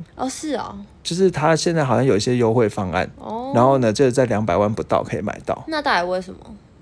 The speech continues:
Speaker 2: 其实我觉得有一个很重要的点是，这个X C四零呢，它在今年四月二十几号的时候，
Speaker 1: 改款。
Speaker 2: 二十几号前几天哦，
Speaker 1: 嗯。
Speaker 2: 它出了电动版，纯电动版，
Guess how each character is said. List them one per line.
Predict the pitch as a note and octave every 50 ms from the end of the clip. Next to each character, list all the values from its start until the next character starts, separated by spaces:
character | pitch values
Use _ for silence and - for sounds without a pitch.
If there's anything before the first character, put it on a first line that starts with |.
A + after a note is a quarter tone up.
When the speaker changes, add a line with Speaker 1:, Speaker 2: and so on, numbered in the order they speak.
| - - -
Speaker 2:
其 | - -
实 | F#3+ A3+
我 | G#3 C#3+
觉 | A#2+ C#3
得 | C#3
有 | A#2+ A2
一 | A#2+
个 | B2
很 | - - A2+ F#2 G2
重 | G2+ - B3 G#3+ F3
要 | E3 D#3+ C3+
的 | A#2
点 | A2 E2 -
是， | A2 C3+ D#3
这 | F3 G#3+
个 | G#3+ E3
X | - - - E3 E3+ F3 E3 -
C | - D#3+ D#3+
四 | D#3 - - - G#3 F3+ C3
零 | A2 G#2+ G2 A2
呢， | G#2 G#2+ G#2 G#2 - - - - - - -
它 | - - G#3
在 | G#3+ A#3 G#3
今 | G#3+ - - G3 G3+ G3
年 | F3 D3 C#3+
四 | C3+ - - - F#3+ F#3+ F#3
月 | F3 F3 E3+ E3+ -
二 | - F#3+ F3
十 | D#3 - - -
几 | B2 - - - - -
号 | G#2+ - C#3 A#2+ G#2+
的 | - F#2
时 | G2 - F#2
候， | F#2 A#2+ F#2 -
Speaker 1:
改 | C#3+
款。 | - - -
Speaker 2:
二 | G#3+
十 | - -
几 | D#3 C#3
号 | C3+ C3+ C3+
前 | - - D#3+ E3+
几 | D#3+ -
天 | A#2+ - D3 C3+ C3 B2+
哦， | A2+ G#2+ G#2+ A2 B2+
Speaker 1:
嗯。 | - G3+ F#3+ D#3 - - - - - - - - -
Speaker 2:
它 | - F3+ F#3
出 | F3+ - - G3 F#3+
了 | E3 D3+
电 | D3 - E3+ D3+
动 | C3+ C3 B2 A#2
版， | G#2+ - - - - -
纯 | - - - C3+ C3+
电 | C#3 - E3+ C#3+ C3
动 | C3 B2 A2+
版， | A#2 - - -